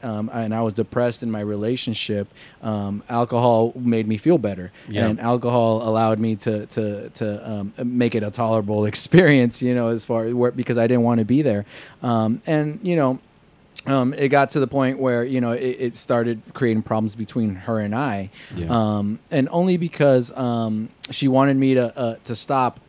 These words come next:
Speaker 1: but because, um, uh, but we met in this party mode. We, we met
Speaker 2: Sure.
Speaker 1: each other drinking. We met each other at parties and things of that sort. So she wanted to change, and I wasn't ready to change yet.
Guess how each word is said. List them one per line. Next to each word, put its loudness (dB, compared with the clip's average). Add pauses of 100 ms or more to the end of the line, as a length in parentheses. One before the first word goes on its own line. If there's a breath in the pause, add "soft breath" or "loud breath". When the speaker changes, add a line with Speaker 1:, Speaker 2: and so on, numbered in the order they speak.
(160)
Speaker 1:
but -2
because, -6
um, -10 (400)
uh, -10 (640)
but 0 (320)
we 0
met 0 (300)
in -2
this -6
party 0
mode. -2
We, -4 (400)
we 0
met 4
Speaker 2:
Sure. 2
Speaker 1:
each 0
other 4
drinking. 0
We 0
met 2
each -6
other 2
at -6
parties -4
and -10
things -10
of -10
that -12
sort. -10 (240 loud breath)
So 0
she 0
wanted 4
to -2
change, 0
and -2
I 0
wasn't -2
ready 0
to -4
change -6
yet. -10